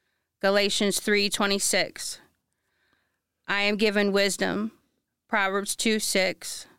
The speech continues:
"I am given the desires of my heart." Psalms thirty-seven four. "I am no longer brokenhearted."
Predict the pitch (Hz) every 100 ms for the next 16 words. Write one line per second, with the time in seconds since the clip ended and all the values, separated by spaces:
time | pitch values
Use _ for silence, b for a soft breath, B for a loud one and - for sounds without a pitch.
0 | _ _ - 190 226 226 226 214 208 196
1 | 190 196 196 214 220 226 220 233 226 214
2 | 202 196 - - _ _ _ _ _ _
3 | - 196 202 - 208 202 208 214 202 214
4 | - 196 196 190 214 - _ _ _ _
5 | _ 208 208 202 202 202 208 214 214 214
6 | 202 202 202 208 202 190 190 185 214